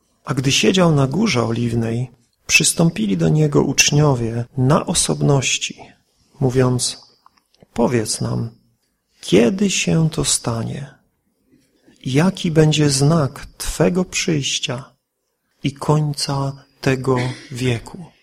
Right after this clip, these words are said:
U nas przetłumaczyli: „Końca świata”. A Jezus, odpowiadając, rzekł im:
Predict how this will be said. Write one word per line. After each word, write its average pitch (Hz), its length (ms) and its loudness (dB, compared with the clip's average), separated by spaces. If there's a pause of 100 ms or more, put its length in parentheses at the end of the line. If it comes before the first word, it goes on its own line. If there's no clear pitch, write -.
(420)
U - 100 -4
nas - 320 -2 (400)
przetłumaczyli: 127 720 -2
„Końca 120 380 -4
świata”. - 540 -6 (1120)
A 135 100 4
Jezus, 190 500 4
odpowiadając, 131 1160 2
rzekł 120 400 -2
im: 139 300 -6